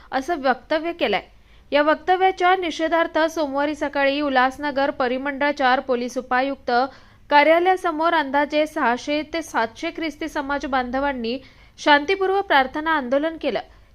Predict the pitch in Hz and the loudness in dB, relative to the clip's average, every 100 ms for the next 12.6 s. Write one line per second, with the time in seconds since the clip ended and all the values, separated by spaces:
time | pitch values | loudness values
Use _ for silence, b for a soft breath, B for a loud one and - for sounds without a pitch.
0 | - 208 214 220 226 226 - 247 254 269 | -4 0 2 0 -2 -8 -4 0 0 0
1 | 240 226 226 247 269 277 233 208 233 233 | -2 -2 -2 0 0 0 0 0 -2 -4
2 | 302 311 247 254 262 277 285 302 262 240 | -6 -4 -4 -2 -4 -4 -4 -2 -2 0
3 | 247 277 285 262 254 277 226 220 220 277 | 0 0 0 0 0 -2 -2 -6 -6 -6
4 | 311 240 226 254 - b b b b b | 0 2 2 0 -8 b b b b b
5 | - 330 294 381 403 392 381 330 359 359 | 0 2 2 2 2 0 0 2 2 2
6 | 285 262 285 359 349 349 277 302 320 320 | -2 0 -2 -2 -2 -4 -2 -2 0 -4
7 | 320 302 294 247 254 294 285 320 311 277 | -4 -2 -2 0 -2 -2 -2 -2 -2 0
8 | 285 302 - 226 240 285 262 247 269 b | 2 2 2 -2 -4 -4 -4 -4 -6 b
9 | b b 302 311 370 370 330 302 320 330 | b b 2 4 2 -2 0 2 2 0
10 | 339 320 294 294 269 247 294 277 247 262 | -2 -2 0 2 2 0 -2 -2 0 2
11 | 294 294 254 262 233 226 277 302 311 311 | 0 2 0 2 0 -2 -4 -4 -4 -4
12 | 320 240 254 262 254 220 | -2 -2 -2 -2 0 0